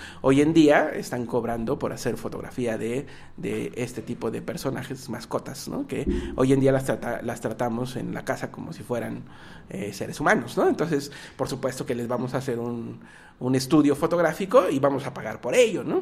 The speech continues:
Ujú. Entonces, eh, es buscar como el nicho, ¿no? Pero un nicho muy específico, ujú, ¿sí?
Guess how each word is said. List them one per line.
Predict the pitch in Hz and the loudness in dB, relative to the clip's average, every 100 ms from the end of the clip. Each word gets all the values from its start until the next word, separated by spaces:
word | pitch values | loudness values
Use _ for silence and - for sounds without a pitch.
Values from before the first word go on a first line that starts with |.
| - | -2
Ujú. | 214 233 - - - - | -2 0 -2 -12 -16 -8
Entonces, | 160 147 214 226 226 175 | -2 2 8 8 8 4
eh, | 175 170 170 | 4 6 8
es | 208 220 | 6 6
buscar | 262 - 196 196 | -4 0 2 2
como | 190 135 | 2 2
el | 131 139 | 4 6
nicho, | 170 160 127 - | 4 2 -6 -10
¿no? | - 330 - - - | -2 -2 -2 -10 0
Pero | 160 190 | 6 8
un | 220 | 8
nicho | 233 226 | 4 2
muy | 196 220 | 4 4
específico, | 208 196 185 139 - - - | 4 2 -4 -6 -10 -16 -12
ujú, | 165 330 - - | -10 -10 -10 -2
¿sí? | - | 0